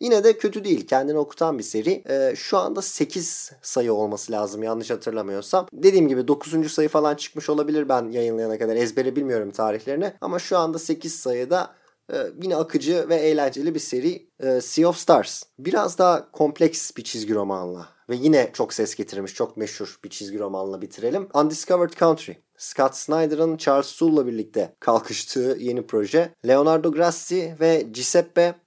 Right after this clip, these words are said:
Camuncoli çiziyor. Umarım doğru söylüyorumdur ismini. Yanlış telaffuz ediyor olabilirim. Epey dikkat çeken bir kurguya sahip seri. Amerika Birleşik Devletleri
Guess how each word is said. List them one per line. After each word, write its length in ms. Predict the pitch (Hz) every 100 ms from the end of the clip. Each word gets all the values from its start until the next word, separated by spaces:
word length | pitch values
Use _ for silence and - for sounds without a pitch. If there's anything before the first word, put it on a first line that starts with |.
| -
Camuncoli 680 | 139 160 160 180 175 110 - _ -
çiziyor. 420 | 107 98 131 143
Umarım 260 | 117 110 110
doğru 200 | 107 107
söylüyorumdur 520 | 104 95 90 90 92
ismini. 380 | - - 127 -
Yanlış 260 | 101 101 104
telaffuz 420 | 135 110 104 101
ediyor 240 | 101 104
olabilirim. 440 | 104 101 113 147 180
Epey 300 | 170 170 226
dikkat 320 | 196 - 233 226
çeken 420 | 202 226 220 202
bir 320 | 190 165 - _
kurguya 380 | - 165 190 190
sahip 460 | 190 151 113 - -
seri. 480 | - - 117 95 90 127
Amerika 480 | 147 160 160 175
Birleşik 440 | 160 165 165 165 165
Devletleri 720 | 151 143 135 147 147 185